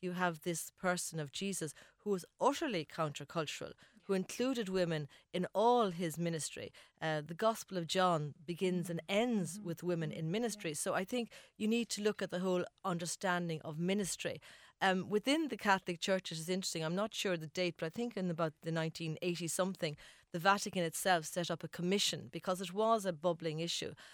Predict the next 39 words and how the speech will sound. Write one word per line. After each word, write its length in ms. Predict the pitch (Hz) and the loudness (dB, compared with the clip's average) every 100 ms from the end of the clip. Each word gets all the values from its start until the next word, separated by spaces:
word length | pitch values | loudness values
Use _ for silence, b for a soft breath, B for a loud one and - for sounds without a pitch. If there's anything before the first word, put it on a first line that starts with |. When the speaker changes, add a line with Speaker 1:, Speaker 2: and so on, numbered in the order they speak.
| B - | B 0
Speaker 1:
uh, 220 | 165 135 | 2 0
to 240 | - 185 156 | 0 0 0
sort 180 | - 165 | -4 -4
of 80 | - | 0
analyse 600 | 175 196 180 170 160 156 | 2 4 4 4 2 -2
or 60 | |
to 160 | 147 175 | -4 -2
investigate 640 | 170 190 202 - 175 156 - | 2 2 2 -2 -4 -4 -4
what 140 | 175 | -6
the 120 | 165 | 0
evidence 460 | 175 180 170 165 - | 0 0 -2 -4 0
was 200 | 160 147 | -2 -2
for 380 | - 185 185 - | -4 2 2 2
or 120 | 170 | -2
against 380 | 165 170 160 - | -2 -2 -2 -4
the 100 | 165 | -4
ordination 540 | 156 147 160 151 - | -4 -4 -6 -6 -6
of 80 | 151 | -6
women. 300 | 208 196 147 - b b b b | -4 -2 -4 -10 b b b b
And 120 | 180 | -4
they 120 | 180 175 | 0 2
actually 320 | 196 - 185 | 0 -2 -6
came 280 | 185 170 165 | -2 -2 -2
to 220 | 165 - | -6 -6
at 160 | 160 | -4
least 280 | 190 202 - - | -4 -4 -6 -4
a 60 | |
minimum 380 | 175 170 165 151 | 0 0 0 -4
position. 520 | 156 143 165 - - - B B - | -4 -4 -2 -4 -6 -18 B B 0
I 140 | 180 | 2
would 160 | 196 - | 2 -2
contend 520 | 165 160 - 180 175 | -8 -4 2 2 2
that 140 | 151 | -2
had 140 | 160 156 | -4 -2
they 80 | 160 | 0
read 240 | 175 175 | 0 0
the 80 | 160 | -2
Gospels 440 | 165 156 - 139 | -2 -2 -6 -14
correctly, 560 | - 160 180 - 156 | -2 2 2 0 -8